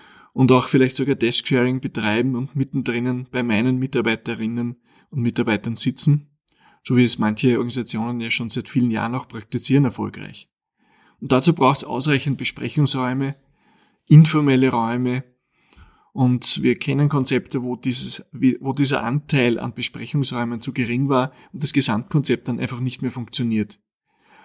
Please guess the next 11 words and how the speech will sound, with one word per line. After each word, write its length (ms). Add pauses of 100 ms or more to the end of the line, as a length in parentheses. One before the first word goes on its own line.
(220)
Und 180
der 100
Arbeitsraum, 640
und 100
das 100
finde 200
ich 60
das 160
besonders 480
Interessante, 560
Spannende 720